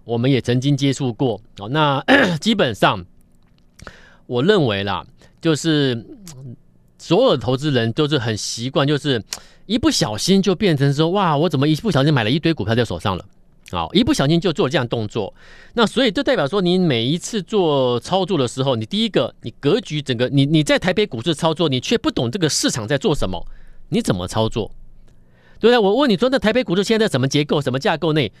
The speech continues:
讲不出来。啊，没有，没有你自己的看法、想法。那所以呢，你在这个市场内，你却不懂这个市场，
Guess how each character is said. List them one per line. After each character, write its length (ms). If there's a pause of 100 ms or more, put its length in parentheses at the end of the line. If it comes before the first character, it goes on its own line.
(360)
讲 160
不 60
出 160
来。 200 (840)
啊， 140
没 120
有， 200
没 120
有 120
你 120
自 100
己 80
的 80
看 220
法、 100
想 240
法。 240
那 80
所 260
以 60
呢， 240 (360)
你 100
在 100
这 80
个 80
市 160
场 180
内， 120
你 100
却 140
不 120
懂 220
这 80
个 80
市 160
场， 180